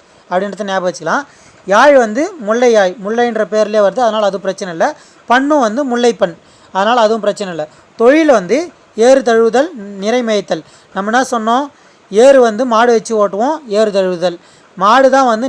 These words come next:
நிறை சரிங்களா? மாடு கூட்டம் வந்து நிறை சரிங்களா? அதை மேய்க்கிறது. இதை வச்சு இது ஃபுல்லா ஞாபகம் வச்சுக்கலாம். முல்லை முடிஞ்சது. அடுத்து மருதம். மருதம்னா வயலும்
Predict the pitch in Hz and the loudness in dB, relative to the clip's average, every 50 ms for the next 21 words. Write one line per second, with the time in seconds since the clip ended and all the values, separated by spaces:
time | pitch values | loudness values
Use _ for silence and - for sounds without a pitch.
0 | 233 220 214 220 214 185 - - - 185 180 175 180 208 233 208 - - _ _ | -4 -2 0 0 -2 -2 -4 -8 -12 -10 -8 -2 0 0 0 0 -2 -4 _ _
1 | _ _ - _ _ _ _ _ - 190 185 214 233 226 - - - 233 - 240 | _ _ -20 _ _ _ _ _ -8 -4 -2 -2 -2 -2 -4 -4 -4 -2 -2 -2
2 | 214 190 190 208 254 233 214 202 202 190 175 - _ - 180 170 170 175 208 226 | -2 -2 -4 -8 -8 -6 -4 -2 -2 -4 -6 -8 _ -18 -16 -10 -4 0 0 0
3 | 233 - - _ - - _ - 170 185 196 220 202 202 214 220 180 202 175 151 | 0 0 -6 _ -20 -20 _ -8 -6 -4 -4 -4 -2 -2 -2 -2 -2 -4 -8 -8
4 | 165 160 - _ _ _ _ _ _ _ _ - 202 220 240 220 202 - - 240 | -10 -14 -16 _ _ _ _ _ _ _ _ -8 -4 -2 -2 -2 -4 -4 -6 -6
5 | 269 311 285 _ _ _ _ _ _ - 202 214 214 - 226 220 233 233 214 214 | -6 -6 -8 _ _ _ _ _ _ -8 -8 -8 -6 -6 -4 -2 -2 -2 -2 -4
6 | 214 190 202 190 - - 185 180 170 - _ - 190 214 233 240 214 196 196 185 | -4 -4 -4 -8 -8 -8 -10 -10 -10 -12 _ -8 -6 -2 -2 -2 -2 -2 -6 -8
7 | 175 170 156 147 156 - - - - _ _ - 196 220 214 - 269 285 262 196 | -8 -10 -10 -12 -14 -16 -18 -20 -20 _ _ -2 -2 -2 -2 -2 -4 -4 -2 2
8 | 196 214 233 233 233 202 - _ _ _ _ _ _ _ _ - 185 214 240 269 | 2 2 4 4 2 0 0 _ _ _ _ _ _ _ _ -2 2 4 4 4
9 | 262 277 254 214 196 196 226 294 370 311 _ _ _ - 180 180 214 233 240 247 | 4 2 0 0 0 0 0 0 0 -4 _ _ _ -2 0 2 4 4 4 4
10 | 277 320 | 4 2